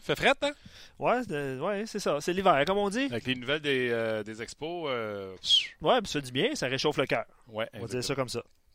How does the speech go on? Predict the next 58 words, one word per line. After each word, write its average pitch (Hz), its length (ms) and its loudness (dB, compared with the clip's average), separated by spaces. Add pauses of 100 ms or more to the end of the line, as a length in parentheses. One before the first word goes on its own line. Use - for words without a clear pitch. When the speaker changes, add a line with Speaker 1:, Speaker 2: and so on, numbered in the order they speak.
(680)
Speaker 1:
Je - 120 -18
vous 98 60 -18
invite 110 160 -2
à 117 40 0
consulter 107 400 -8
le 107 160 -2
R 104 60 -4
D 107 100 -8
S 113 320 -2
point 110 160 -10
C 107 160 -6
A 113 80 2
pour 104 160 -10
toutes, - 300 -12
euh, 104 80 -2
les 101 100 -10
nouvelles. 117 320 -2
On 117 80 -4
peut 127 120 -8
vous 120 60 -10
dire 131 280 -2
tout 123 100 -10
de - 80 -12
suite 143 180 -8
que 120 100 -6
Nicolas 127 340 0
Deslauriers 120 500 0
Charles 135 320 2
Hudon 127 240 -2
et 117 60 0
David 135 480 2
Schlemko. 139 640 0 (580)
D'après 113 160 -2
moi, 151 80 0
ça 139 100 0
va 120 100 2
réagir 120 360 2
fort 147 220 4
sur 123 80 -8
la 113 100 0
page 131 300 2
de 131 180 -8
R 131 160 4
D 117 140 -4
S, 131 480 -2 (100)
On 123 160 -4
Jase. 135 480 0
Speaker 2:
On 156 60 -10
va 113 60 -10
faire 127 140 0
des 123 200 -2
heureux. 139 260 6 (300)
Speaker 1:
Schlemko, 123 440 -6
finalement, 123 360 -6
laissé 117 260 -6
de - 60 -18
côté. 135 400 -8
Ça, 113 160 -4